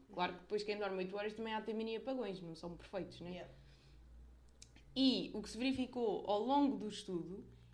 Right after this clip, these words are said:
Speaker 1: é que as pessoas que só dormiam seis horas por noite, ao fim de oito dias de estudo, estavam tão mal como as pessoas que ficaram setenta e duas horas sem dormir. Portanto, conclusão do estudo. Dormir somente seis horas por dia é igualmente prejudicial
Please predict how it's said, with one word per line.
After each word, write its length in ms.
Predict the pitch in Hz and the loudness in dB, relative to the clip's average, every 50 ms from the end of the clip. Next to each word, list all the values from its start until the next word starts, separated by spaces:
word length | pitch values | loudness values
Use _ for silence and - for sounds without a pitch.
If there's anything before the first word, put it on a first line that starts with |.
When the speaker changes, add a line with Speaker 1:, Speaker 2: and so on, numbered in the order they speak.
| - - - | -20 -4 4
Speaker 1:
é 140 | - 233 233 | 6 6 6
que 420 | 240 - - 240 233 214 165 - - | 6 2 2 2 2 4 2 2 0
as 100 | 208 208 | 0 0
pessoas 280 | - - 254 240 202 202 | 0 0 2 2 2 2
que 100 | - - | 0 -2
só 180 | - 285 294 | 2 2 2
dormiam 360 | 277 285 269 262 254 233 214 196 | 4 4 4 4 4 4 0 -2
seis 220 | - 214 214 214 | 0 -2 0 0
horas 220 | 233 240 233 233 233 | 0 -2 -2 -2 -6
por 180 | - - 214 | -6 -6 -4
noite, 400 | 220 196 180 170 185 185 - - - - - | -2 0 0 0 -2 -4 -6 -12 -16 -14 0
ao 140 | - 196 196 | 2 2 2
fim 300 | 190 - 285 269 269 - - | 4 4 8 8 8 8 8
de 120 | - 226 | 4 2
oito 260 | 285 311 269 - 262 | 2 2 2 2 -2
dias 260 | 214 226 220 226 208 - | -2 0 0 0 0 -2
de 60 | - | -4
estudo, 440 | - - - 208 208 208 214 277 - - - - - - | -8 -8 -6 -6 -6 -6 -6 -10 -12 -16 -18 -18 -18 -14
estavam 360 | - - - 247 226 233 233 226 | -14 4 6 6 6 6 2 0
tão 120 | 226 226 | 0 -2
mal 180 | 220 233 240 240 | 0 0 0 0
como 140 | 240 240 233 | -2 -4 -6
as 60 | 233 | -6
pessoas 240 | - - 233 226 220 | -6 -6 -8 -8 -8
que 100 | - - - - | -10 -14 -18 -12
ficaram 360 | - 233 208 - 220 208 214 | -10 -10 -2 0 0 0 0
setenta 240 | 214 - 220 208 208 | -2 -6 -6 -4 -4
e 60 | 208 | -4
duas 180 | 208 202 202 196 | -4 -4 -4 -4
horas 180 | 196 196 202 196 | -4 -4 -4 -6
sem 140 | - 196 | -6 -6
dormir. 360 | 196 196 190 175 160 151 - - - - - - - - - - - - - - | -6 -6 -6 -6 -8 -10 -12 -14 -18 -20 -20 -20 -20 -20 -20 -20 -20 -20 -20 -20
Portanto, 440 | - - - 233 202 185 - - - | -8 0 2 2 2 2 -2 -6 -6
conclusão 500 | - 269 269 262 269 247 240 220 220 214 214 | -2 0 0 0 0 0 0 2 2 0 0
do 60 | 196 | -2
estudo. 400 | - - - 185 170 160 151 156 - - - _ _ - - - - | -4 -6 -4 -4 -4 -4 -6 -10 -16 -20 -20 _ _ -20 -20 -14 -4
Dormir 320 | 214 233 233 240 233 202 | -2 2 4 4 4 2
somente 460 | 180 - - 220 220 226 220 208 208 202 | 0 -2 -2 0 0 0 0 -2 -2 -2
seis 200 | - 208 208 208 | -2 -2 -2 0
horas 220 | 214 214 220 214 | -2 -2 -4 -4
por 180 | - - 202 175 | -6 -10 -10 -6
dia 380 | 180 196 196 214 233 254 - - - | -6 -4 -4 -4 -6 -8 -8 -12 -6
é 340 | - - 214 196 - - - | 0 2 2 2 2 2 -2
igualmente 400 | 208 214 220 214 214 214 208 - | -2 -2 -2 -2 -2 -4 -4 -6
prejudicial 800 | - 202 202 202 196 208 196 - - 214 202 202 214 233 240 - | -8 -8 -6 -4 -4 -4 -6 -6 -2 0 2 2 2 0 -4 -10